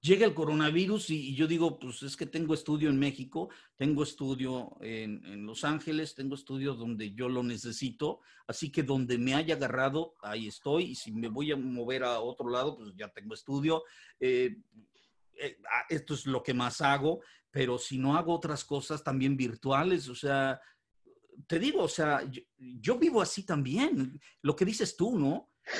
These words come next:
Entonces, pero vamos a decir que no viviera así, tendría que estar suponiendo a ver qué chingados haría, pero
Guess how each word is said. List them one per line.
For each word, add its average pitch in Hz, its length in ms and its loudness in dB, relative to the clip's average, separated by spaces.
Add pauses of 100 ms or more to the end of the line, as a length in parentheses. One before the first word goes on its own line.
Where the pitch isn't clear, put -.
(220)
Entonces, 180 400 0 (200)
pero 220 160 4
vamos 339 260 2
a 269 60 6
decir 247 280 -2
que 254 100 -2
no 233 160 4
viviera 220 360 0
así, 220 400 -2 (420)
tendría 208 360 2
que - 80 -10
estar 226 220 -4
suponiendo 185 680 0
a - 40 0
ver 190 140 -4
qué 214 140 -12
chingados 180 540 -2
haría, 185 260 0
pero 190 240 4